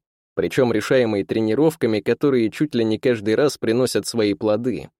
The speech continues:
Ибо я иду хорошо знакомой, протарённой дорогой, скорее вспоминая прочно забытое, чем изучая нечто действительно новое.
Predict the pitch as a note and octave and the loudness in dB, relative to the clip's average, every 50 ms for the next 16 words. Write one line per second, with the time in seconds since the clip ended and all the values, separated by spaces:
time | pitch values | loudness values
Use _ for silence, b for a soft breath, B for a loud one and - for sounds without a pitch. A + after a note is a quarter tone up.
0 | _ _ _ _ _ _ _ _ - G#2+ A2+ C#3+ E3 E3+ F3+ D#3+ C3 C3 C#3+ D#3 | _ _ _ _ _ _ _ _ -4 -2 -2 0 2 2 0 2 2 2 2 4
1 | D#3 C#3 A#2+ G#2+ C3+ D3 D3+ - C3+ A#2 G#2+ G2+ - D#3+ D#3 D3+ - G#2+ F#2+ E2+ | 4 2 2 2 2 2 2 2 2 2 2 0 0 0 0 0 0 -2 -4 -4
2 | - - C3 D3+ E3 D#3+ D#3 C#3+ B2+ - _ _ _ _ _ - - F#3+ F#3 - | -4 -2 0 0 2 2 2 0 -2 -4 _ _ _ _ _ -2 0 0 2 2
3 | F3+ D3+ A2+ A2+ A2+ A2+ A2 A2 G#2+ G2+ F#2+ A2+ A#2+ - C3 B2+ G2+ F#2+ F#2+ F2 | 2 2 2 2 2 2 0 0 0 0 0 0 0 2 2 0 0 0 0 -2
4 | F2 D2+ C#2 - _ _ _ _ _ - - - C#3+ C3+ C3+ B2 A#2 G#2 - - | -4 -4 -4 -8 _ _ _ _ _ -16 -6 -2 0 2 4 4 2 0 0 -2
5 | - A#2 A#2 B2 C#3+ D#3 D3 B2+ A2+ - - B2 B2 - - A#2+ A2 A2 G#2+ A2 | -2 -2 0 2 2 2 2 0 0 0 0 0 -2 0 -2 -2 -2 0 0 0
6 | A2+ B2+ D3 E3+ C#3+ - - F#2 E2+ E2+ E2 - - G2+ F#2+ F#2+ G2+ G#2 B2 B2+ | 0 0 0 0 0 0 0 0 0 0 0 0 -2 -2 0 0 0 0 -2 -2
7 | - - C#3 A2+ F#2+ F#2 G2+ G#2 F#2 - - - G2+ G2 G2+ A2+ - - - B2 | -2 0 0 2 2 0 0 -2 -4 -4 -4 -4 -4 -2 -2 -4 -4 -4 -6 -6
8 | G2+ - - G#2+ G#2+ A2 A#2 C3 C#3 B2+ G2 D#2+ E2 D2+ - - G2 | -6 -4 -2 -2 0 0 0 0 -2 -2 -2 -4 -8 -10 -12 -16 -20